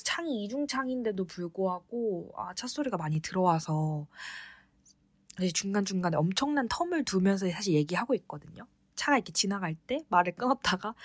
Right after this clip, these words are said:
그 부분을 덜어내려고. 하지만 그럼에도 불구하고 거기서 오는 좀 잡음이나 외부 소리들이 조금 들어가는 것 같아요. 아, 그래서 저도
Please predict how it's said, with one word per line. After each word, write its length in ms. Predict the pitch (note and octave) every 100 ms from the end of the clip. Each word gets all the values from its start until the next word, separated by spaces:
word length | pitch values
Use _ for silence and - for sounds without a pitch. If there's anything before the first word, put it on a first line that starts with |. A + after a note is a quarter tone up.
| - - -
그 320 | A3 G#3+ G#3
부분을 380 | G3 F#3+ G3+ F3
덜어내려고. 920 | F3+ G3+ G#3+ E3+ D3+ D3 D3 D3 D3 C#3+ D#3+ _ _ _ _ _ _ _ _ -
하지만 460 | G#3+ A3 F#3+ E3+ E3
그럼에도 720 | - F#3+ F#3+ F#3 E3 D#3+ D#3+ - - - -
불구하고 460 | F#3 E3+ F3+ E3
거기서 320 | - F#3 F#3+
오는 260 | E3+ F3 F3+
좀 100 | G3
잡음이나 1600 | G3 - G3 A#3+ A#3+ A#3 A3+ G#3 G3+ G3 G3+ G#3 G#3 G#3 G3 F#3+ F3+ - _
외부 400 | - G#3 G#3+ A#3+
소리들이 560 | A#3+ C#4 D4 C4 A3 A3
조금 520 | B3 - - A#3+ A#3
들어가는 480 | G#3+ A3 A3 A#3 A3+
것 100 | F#3+
같아요. 560 | E3 - - F3+ E3+ F3+ - - - - -
아, 60 | - - -
그래서 340 | F#3+ F#3 F3+ - - - _ _
저도 500 | - F#3+ F#3 F3